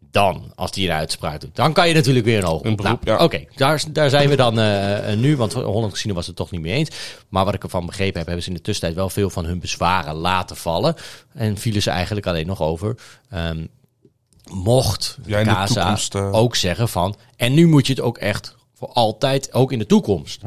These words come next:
Speaker 1: eh, eh, stoppen." Nou, en dat is dus door de rechter, eh, eh, vernietigd. Dat had de casa, eh, niet mogen doen, want daarvoor is de W W F T niet,
Speaker 2: Ja.
Speaker 1: eh,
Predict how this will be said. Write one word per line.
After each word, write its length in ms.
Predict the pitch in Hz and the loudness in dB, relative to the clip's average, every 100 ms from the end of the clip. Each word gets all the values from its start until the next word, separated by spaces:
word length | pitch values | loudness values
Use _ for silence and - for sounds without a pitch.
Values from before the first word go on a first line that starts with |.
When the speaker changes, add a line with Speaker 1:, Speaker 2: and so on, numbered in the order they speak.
| - - - | -16 -16 -6
Speaker 1:
eh, 280 | 87 80 - | -2 -2 -4
eh, 220 | 80 76 | -6 -6
stoppen." 240 | 78 - 69 | -8 -10 -12
Nou, 120 | 76 | -10
en 100 | 85 | -4
dat 280 | 82 131 - | 0 0 0
is 220 | 101 92 | -4 -4
dus 340 | - 87 - - | -4 -6 -8 -10
door 180 | - 90 | -6 -4
de 60 | |
rechter, 420 | 80 95 - 85 - | -2 -4 -4 -6 -6
eh, 340 | 82 78 78 78 - | -6 -6 -6 -8 -10
eh, 260 | 80 78 - - | -10 -10 -12 -14
vernietigd. 720 | - 87 85 104 - - - | -12 -10 -6 -4 -2 -4 -2
Dat 220 | 104 - | -2 -2
had 280 | - 104 - | -6 -6 -4
de 60 | - | -4
casa, 640 | 95 90 87 92 95 101 - - - _ | -4 -2 -2 -2 -2 -4 -12 -20 -20 _
eh, 160 | - 85 - | -6 -6 -4
niet 240 | 98 104 | -4 -2
mogen 260 | 87 78 - | -2 -4 0
doen, 180 | 131 127 | -2 0
want 160 | 95 | -2
daarvoor 380 | 95 98 - 98 | 0 0 -2 -4
is 160 | 87 - | -4 -6
de 80 | |
W 60 | 80 | -4
W 320 | 80 76 73 | -4 -2 -6
F 60 | - | -6
T 80 | 95 82 82 _ - | -4 -2 -4 _ -12
niet, 360 | 85 78 - _ _ | -10 -8 -12 _ _
Speaker 2:
Ja. 140 | 101 - - - | -12 -12 -14 -8
Speaker 1:
eh, 220 | 87 | -6